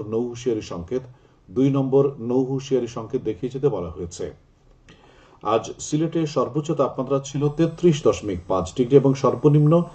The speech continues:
বাইশ দশমিক আট ডিগ্রি সেলসিয়াস। বাতাসে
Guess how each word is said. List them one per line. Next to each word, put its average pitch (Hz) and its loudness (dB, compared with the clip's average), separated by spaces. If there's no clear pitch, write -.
বাইশ 139 6
দশমিক 139 6
আট 113 4
ডিগ্রি 104 0
সেলসিয়াস। 87 -2
বাতাসে 151 4